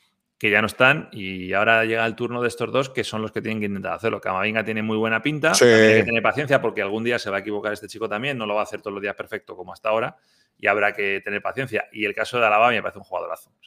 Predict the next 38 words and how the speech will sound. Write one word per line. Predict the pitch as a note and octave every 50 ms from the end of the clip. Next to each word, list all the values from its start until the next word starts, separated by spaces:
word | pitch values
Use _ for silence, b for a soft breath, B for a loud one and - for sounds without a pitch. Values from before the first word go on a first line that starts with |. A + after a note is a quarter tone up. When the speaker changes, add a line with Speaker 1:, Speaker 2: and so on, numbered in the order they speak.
| -
Speaker 1:
sea, | D3 D#3
Speaker 2:
No, | D3 C3
no, | B2 A#2+ A2+
no, | G#2+
Speaker 1:
porque | A2 G#2 -
Speaker 2:
seguro. | G2 G#2 A2 G#2+ G2+ -
A | A2+
mí | B2+
me | D3+ D#3+
gusta | C#3+ - - D#3
más | E3 B2+
por | D3 D#3
izquierda, | C3 - - D#3+ E3 F3 G3 G#3+ G3+
pero, | G3 C#3 A#2 A2+ G#2 -
pero | A#2 A2 A2
bueno, | B2 B2+ A#2+
no, | A#2 A2+ A2+ A2+ A2+
no | A#2+ A#2 A#2 A#2+
hay | B2 B2+ B2 -
central, | - B2+ A#2+ A2 C#3 C3+ C#3 D3+ E3
así | C#3+ - -
que | A#2 A#2+
tiene | G#2 A#2+ A2+ A#2 A2+
que | A2+
ser, | - - A2 A2 G#2+
eh, | A2+ A#2 A#2 G#2+ G#2 G#2 - - - - - G#2 G#2+
Speaker 1:
No, | A#2 C3
no, | C3+ C3
Speaker 2:
central. | A2+ G#2+ G#2
Speaker 1:
y, | G#2 G2+ - _ _ _ _
y | - A#2+ A2+ A2
Ancelotti | F#2+ G2+ G2 - G2+ G2 G2+ G#2
ha |
sido | - - A2+ A2 -
claro, | - G2+ A#2 C3 A2+ E2+ E2+
o | F2+
sea, | E2+ F2 F2+ F2+ F2+ F#2 F#2
eh, | F#2 F#2 F#2 F2+ F2+ F#2 F#2 F#2 F#2 F2+